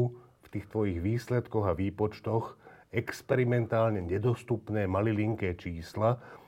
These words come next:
o ktorých nakoniec aj tak povieš, že a tie sú aké, tie sú také, že úplne zanedbateľné. Tak keď sú úplne zanedbateľné, tak ich tam ani nepíš. A keď ich tam ani nepíšeš, to je,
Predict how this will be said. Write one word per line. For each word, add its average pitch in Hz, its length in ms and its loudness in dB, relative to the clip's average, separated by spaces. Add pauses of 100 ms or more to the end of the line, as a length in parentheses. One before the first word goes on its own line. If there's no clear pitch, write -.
(120)
o - 80 -8
ktorých 110 300 0
nakoniec 120 480 2
aj 120 160 4
tak 120 160 0
povieš, 110 320 0
že 101 120 2 (460)
a 95 160 -6 (380)
tie 120 140 2
sú 123 200 2
aké, 120 280 0
tie 196 160 8
sú 139 160 2
také, 123 240 2
že 107 120 2
úplne 107 280 2
zanedbateľné. 95 800 -2
Tak 143 160 -4
keď 156 160 0
sú 143 120 -2
úplne 147 200 2
zanedbateľné, 110 600 0
tak 101 160 -4
ich 107 160 -2
tam 101 200 0
ani 104 200 4
nepíš. 113 720 2 (160)
A - 80 -4
keď 127 140 0 (100)
ich 123 40 -8
tam 123 160 2
ani 107 160 2
nepíšeš, 110 640 0
to 104 120 -2
je, 104 200 2